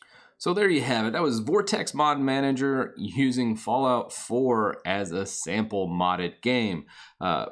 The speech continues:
pretty awesome. I've actually gone back in after this video and did, like, Achievement Unlocker and some other things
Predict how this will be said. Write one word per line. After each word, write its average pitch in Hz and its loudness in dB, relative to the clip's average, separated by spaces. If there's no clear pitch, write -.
pretty 185 2
awesome. 123 2
I've 160 -2
actually 123 0
gone 110 0
back 107 -2
in 110 -2
after 135 -2
this 131 -2
video 123 2
and 92 -2
did, 101 -2
like, 80 -4
Achievement 127 0
Unlocker 110 0
and 95 -6
some 98 -6
other 127 2
things 110 -2